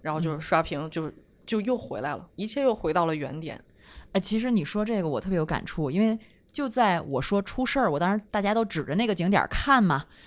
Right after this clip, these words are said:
Speaker 1: 嗯。
Speaker 2: 那个景点儿是一个玻璃的间隔，那样你要迈过去那样体验的这么一个项目，就在它的旁边，
Speaker 1: 嗯。
Speaker 2: 就是一个要从山顶，大概山腰上的一个位置，然后要滑一个索道，类似于你坐在一个小椅子上，跟个秋千似的，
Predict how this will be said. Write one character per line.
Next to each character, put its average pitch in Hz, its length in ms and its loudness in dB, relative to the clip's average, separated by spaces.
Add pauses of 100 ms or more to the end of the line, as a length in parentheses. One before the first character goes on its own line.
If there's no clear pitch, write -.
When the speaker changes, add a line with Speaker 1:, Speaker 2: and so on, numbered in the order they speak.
Speaker 1:
嗯。 175 160 -10
Speaker 2:
那 302 140 0
个 233 60 2
景 196 160 0
点 190 120 4
儿 139 60 0
是 202 180 -4
一 208 80 -2
个 196 140 2
玻 269 320 2
璃 214 160 -2
的 131 80 -4
间 247 300 0
隔， 170 180 -2
那 165 100 -2
样 160 180 -2
你 139 40 -6
要 123 120 0
迈 233 240 0
过 156 120 -2
去 151 140 -6
那 147 80 -4
样 143 140 -2
体 - 200 -10
验 160 180 0
的 143 80 -2
这 147 120 -4
么 139 60 -6
一 127 60 -6
个 151 60 -2
项 156 260 0
目， 120 220 -10
就 - 100 -6
在 277 120 6
它 233 120 0
的 226 80 4
旁 156 260 -2
边， 226 220 4 (300)
Speaker 1:
嗯。 156 60 -18
Speaker 2:
就 247 120 0
是 214 140 0
一 190 80 -2
个 226 100 2
要 220 140 4
从 196 200 -2
山 240 340 0
顶， - 200 -16 (240)
大 208 120 2
概 190 160 2
山 247 260 2
腰 269 200 8
上 247 140 2
的 156 80 0
一 156 60 0
个 175 100 4
位 175 180 4
置， 135 220 -2 (320)
然 170 100 2
后 220 60 6
要 233 140 4
滑 170 320 2
一 247 60 -2
个 240 80 -2
索 - 200 -4
道， 202 180 2
类 240 120 2
似 240 140 -4
于 240 60 -2
你 165 80 -4
坐 254 180 -4
在 202 80 2
一 185 60 0
个 240 60 -2
小 208 220 0
椅 220 160 -4
子 - 100 -10
上， 170 160 -2
跟 220 100 -2
个 220 80 -2
秋 302 260 -2
千 180 220 0
似 143 140 -4
的， 90 140 -8